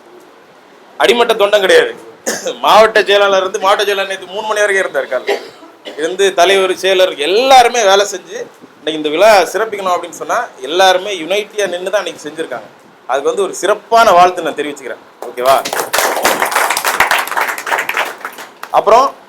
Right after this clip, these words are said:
அலுவலகம் அப்படின்றது வந்து எவ்வளவு முக்கியமான ஒரு விஷயம் அப்படின்னா, <clears throat> இப்ப வந்து அண்ணன் சொன்னாங்க,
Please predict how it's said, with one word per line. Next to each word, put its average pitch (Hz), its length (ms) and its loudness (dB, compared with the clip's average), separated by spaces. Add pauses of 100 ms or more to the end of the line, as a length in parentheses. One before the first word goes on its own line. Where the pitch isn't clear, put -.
(1200)
அலுவலகம் 240 480 4
அப்படின்றது 196 340 -2
வந்து 185 260 -4
எவ்வளவு 196 260 4
முக்கியமான 202 400 0
ஒரு 185 100 2
விஷயம் 160 280 -4
அப்படின்னா, 139 280 -4 (240)
<clears throat> - 440 -8
இப்ப 160 120 -2
வந்து 185 220 2 (300)
அண்ணன் 185 260 -4
சொன்னாங்க, 175 240 -2